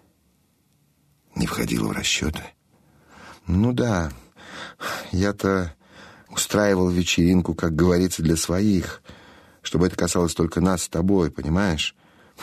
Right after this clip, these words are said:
И вдруг появилась она. Нам не следовало втягивать её в эту кашу.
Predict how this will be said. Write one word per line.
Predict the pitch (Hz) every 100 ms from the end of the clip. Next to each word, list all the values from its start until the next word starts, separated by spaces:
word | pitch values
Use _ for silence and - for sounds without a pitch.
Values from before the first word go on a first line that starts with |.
| -
И | 98
вдруг | 85 95 107
появилась | - 87 92 87 -
она. | 104 98 73 - - - - - - - - - - - - -
Нам | 101 104
не | 101
следовало | - 123 101 82 73 69 62 - - - - - _
втягивать | - - 120 90 78 78 -
её | 82 80
в | 78
эту | 80 92
кашу. | 107 87 -